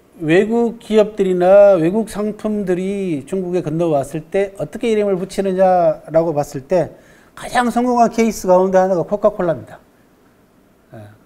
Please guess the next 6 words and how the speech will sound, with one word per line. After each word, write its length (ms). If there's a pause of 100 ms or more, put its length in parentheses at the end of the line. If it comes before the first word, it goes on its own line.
(140)
가구 500
가락이라고 800
합니다. 420 (380)
가구 360
가락. 300 (1120)
어, 60